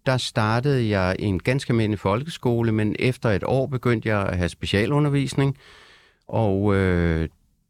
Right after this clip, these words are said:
efter tre år kom jeg over på en døgninstitution, og der var jeg i ni år, og der havde vi alle de børn, som i dag har diagnoser. Det havde de ikke dengang, for der brugte vi dem ikke, og,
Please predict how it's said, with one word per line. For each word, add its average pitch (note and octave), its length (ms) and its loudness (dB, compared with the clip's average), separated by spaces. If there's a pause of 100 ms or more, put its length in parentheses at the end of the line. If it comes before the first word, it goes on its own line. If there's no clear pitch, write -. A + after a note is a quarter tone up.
(120)
efter B2 260 0
tre C#3 360 0
år B2 120 0
kom A#2 220 0
jeg G#2 100 2
over G#2+ 240 -2
på G2+ 400 -2
en D#2+ 180 0
døgninstitution, C3 1200 0
og F#2+ 240 0 (120)
der A2+ 60 0
var F#2+ 280 0
jeg F#2 220 0
i F#2 40 2
ni D3 300 2
år, B2+ 300 -2
og G#2 120 -2
der A2+ 100 2
havde G2 380 0
vi G2+ 200 -4 (140)
alle G2+ 340 2
de G#2 200 -2
børn, F3+ 380 -2
som B2+ 400 -4
i A#2+ 120 -2
dag A2 420 -2 (720)
har B2+ 100 2
diagnoser. F#2+ 680 0 (240)
Det D#3 80 0
havde D#3 120 2
de B2 60 0
ikke A2 180 0
dengang, D3 460 -2
for - 140 -4
der B2+ 320 0 (120)
brugte G#2 300 -2
vi A#2 80 2
dem G#2+ 200 2
ikke, F2+ 280 0
og, F#2 220 0